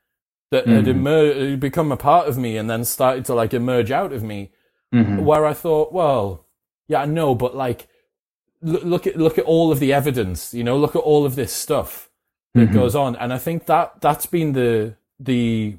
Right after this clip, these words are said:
Speaker 1: the biggest insight that I took away from this was that
Speaker 2: Hmm.
Speaker 1: the description of the type of nature of a person written in Humankind
Speaker 2: Mm-hmm.
Speaker 1: is significantly closer to my experience of the world.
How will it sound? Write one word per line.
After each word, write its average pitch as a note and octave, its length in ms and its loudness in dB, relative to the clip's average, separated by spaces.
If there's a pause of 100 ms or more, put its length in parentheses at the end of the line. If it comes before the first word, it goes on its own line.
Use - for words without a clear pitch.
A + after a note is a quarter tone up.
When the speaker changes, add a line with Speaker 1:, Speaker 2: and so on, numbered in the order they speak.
Speaker 1:
the C3 80 -4
biggest C#3 320 0
insight D3+ 440 -2 (160)
that - 120 -2
I A#2 40 -2
took - 180 -2
away D3 200 2
from F#3 200 -2
this G2 200 -4
was B2+ 220 0
that B2+ 220 -2
Speaker 2:
Hmm. G#2 200 4 (1300)
Speaker 1:
the C#3 260 -2
description F3+ 880 -6
of A#2+ 160 -6
the A#2+ 80 -6
type D3 480 -8
of A#2+ 140 -6
nature A#2+ 680 -10 (600)
of G#2+ 120 -6
a F2 80 -2
person F#2 680 -6 (400)
written B2 360 -2
in A2 120 -6
Humankind G2 960 -10 (540)
Speaker 2:
Mm-hmm. A2 160 4
Speaker 1:
is F#2+ 160 2
significantly D#3 720 -2
closer B2 440 -4
to - 120 -10
my A#2 420 -2
experience A2 840 -6
of F#2+ 120 -8
the G2 80 -6
world. G2 500 -6